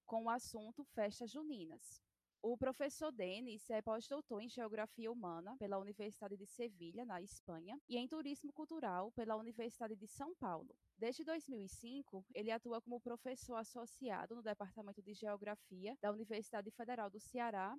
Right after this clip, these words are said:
nos cursos de graduação, mestrado e doutorado. Ele é pesquisador nas temáticas em geografia da comunicação, como imaginário geográfico, representações do patrimônio religioso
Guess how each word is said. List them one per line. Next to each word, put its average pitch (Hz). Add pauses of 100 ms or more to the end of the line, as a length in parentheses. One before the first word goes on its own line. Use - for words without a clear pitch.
(100)
nos 233
cursos 247
de 233
graduação, 262
mestrado 254
e 247
doutorado. 262 (220)
Ele 220
é 233
pesquisador 269
nas 247
temáticas 220
em 214
geografia 214
da 240
comunicação, 240
como 185
imaginário 185
geográfico, 226
representações 226
do 285
patrimônio 233
religioso 220